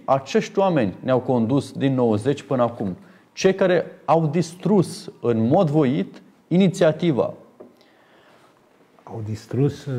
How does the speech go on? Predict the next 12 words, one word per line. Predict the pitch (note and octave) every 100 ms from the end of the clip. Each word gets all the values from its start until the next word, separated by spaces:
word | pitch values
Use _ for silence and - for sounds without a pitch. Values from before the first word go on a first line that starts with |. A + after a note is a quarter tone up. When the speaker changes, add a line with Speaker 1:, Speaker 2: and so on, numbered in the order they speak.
| A2
Speaker 2:
domnul | A2 A2 G#2+ G#2
Iulian | G2 G#2 G#2
Bulai, | G2+ G#2
dacă | G#2 G2+ G#2
îmi | F#2+
permiteți, | G2+ F2+ G2+ A2+ D3+ C#3+ - - - - - - -
pilonii, | - G#2+ A#2 E3 D3+ A#2 F#2 - - - _ _ _ _ _ _ -
eh, | A2+ G#2+ A2 F2
de | A2
dezvoltare | G2+ G#2+ G2 G#2+ G2 F#2 C3 C#3
și | B2+ -
de | G2 G#2+ G#2